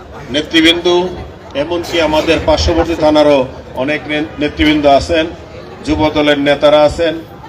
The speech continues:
ছাত্র দল, স্বেচ্ছাসেবক দল, কৃষক দল, এই ওলামা দল, অনেক সব অঙ্গ সংগঠনের নেতৃবৃন্দ আছেন। সবাইকে ধন্যবাদ জানাই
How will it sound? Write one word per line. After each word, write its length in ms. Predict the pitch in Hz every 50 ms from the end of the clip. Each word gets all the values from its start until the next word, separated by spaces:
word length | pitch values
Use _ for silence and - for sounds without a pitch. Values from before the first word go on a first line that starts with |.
| - - - -
ছাত্র 360 | - 147 147 - - 156 147
দল, 260 | 147 147 147 147 143 147 147 - - - - - - - -
স্বেচ্ছাসেবক 580 | - 147 - - 156 - 160 156 156 156 151 151 147
দল, 260 | 156 156 151 151 147 147 147 - - - - - - - - - - - - - - - -
কৃষক 340 | - 147 - - 165 160 156 - 151
দল, 300 | 160 160 156 156 156 151 147 147 - - - - - - - - - - - - - - - - - - - - - - - - - - - - - - - 123 127
এই 260 | 123 127 123 123 123 123 123 123 - - - -
ওলামা 420 | 151 151 165 165 160 160 160 160 156
দল, 280 | 156 156 156 151 147 147 147 156 - - - - - - - -
অনেক 340 | 165 185 208 233 240 233 220 - - - - - - - - - - - - - - - - - - -
সব 200 | 190 202 220 220 214 -
অঙ্গ 220 | - 190 190 196 190 185
সংগঠনের 460 | - 175 175 175 175 170 170 170 165
নেতৃবৃন্দ 500 | 160 156 - - 147 147 139 139 135 131
আছেন। 300 | 127 123 - - 175 180 185
সবাইকে 440 | - - 151 147 156 160 160 156 160
ধন্যবাদ 420 | 147 139 139 147 151 156 156 160 160
জানাই 320 | 160 165 160 165 170 175